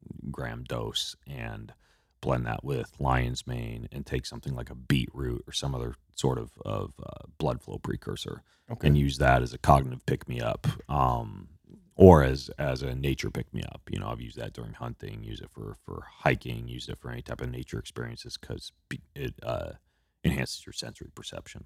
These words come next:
Speaker 1: your sense of smell, your sense of sight, et cetera. Um,
Speaker 2: Depth
Speaker 1: another
Speaker 2: perception, a lot
Speaker 1: yeah,
Speaker 2: of,
Speaker 1: depth
Speaker 2: lot of good
Speaker 1: perception.
Speaker 2: stuff
Speaker 1: Yeah,
Speaker 2: comes there,
Speaker 1: yeah, it's,
Speaker 2: yeah.
Speaker 1: it's, it's, it's a, it's a very cool plant in that respect. Um, same thing for,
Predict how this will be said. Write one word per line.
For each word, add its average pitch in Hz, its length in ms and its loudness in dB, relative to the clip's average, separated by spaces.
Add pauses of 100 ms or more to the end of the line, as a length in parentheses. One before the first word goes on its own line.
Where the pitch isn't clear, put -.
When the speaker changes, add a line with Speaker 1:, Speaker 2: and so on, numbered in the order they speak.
Speaker 1:
your - 80 -14
sense - 240 -14
of - 60 -12
smell, - 360 -8
your - 120 -10
sense - 240 -14
of - 60 -18
sight, - 380 -4 (120)
et - 120 -20
cetera. 50 420 -10 (680)
Um, 65 600 10 (100)
Speaker 2:
Depth 104 120 10
Speaker 1:
another 87 140 12
Speaker 2:
perception, 90 680 2
a 87 40 -6
lot 87 60 0
Speaker 1:
yeah, 87 160 4
Speaker 2:
of, 82 60 -2
Speaker 1:
depth 80 120 4
Speaker 2:
lot 98 180 12
of 87 100 6
good 85 80 0
Speaker 1:
perception. 73 240 2
Speaker 2:
stuff 80 80 10
Speaker 1:
Yeah, 107 120 12
Speaker 2:
comes - 160 4
there, - 80 0
Speaker 1:
yeah, 101 100 12
it's, 78 120 8
Speaker 2:
yeah. - 80 4
Speaker 1:
it's, 76 160 8
it's, 82 500 8
it's 64 260 4
a, 78 60 8
it's 69 220 4
a - 20 -8
very 80 180 10
cool - 200 0
plant 78 400 8
in 73 60 0
that 71 120 0
respect. - 460 0 (480)
Um, 73 680 12
same 87 240 10
thing 78 260 8
for, 71 680 6